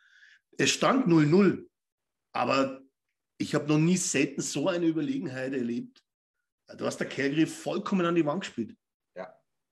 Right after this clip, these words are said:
Speaker 2: Ja.
Speaker 1: Und ich kann einfach nur sagen, das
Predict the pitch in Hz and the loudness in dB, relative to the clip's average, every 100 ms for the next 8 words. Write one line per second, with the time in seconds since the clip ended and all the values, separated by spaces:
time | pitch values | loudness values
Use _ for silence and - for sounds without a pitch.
0 | _ _ _ _ _ _ _ - - _ | _ _ _ _ _ _ _ -18 -18 _
1 | _ _ _ _ 135 139 - - _ _ | _ _ _ _ 0 0 -2 -14 _ _
2 | _ _ _ _ _ - 113 127 160 180 | _ _ _ _ _ -10 -4 0 4 4
3 | 185 170 - 131 151 170 156 139 - - | 4 2 2 2 4 2 0 -2 -8 -14
4 | - | -18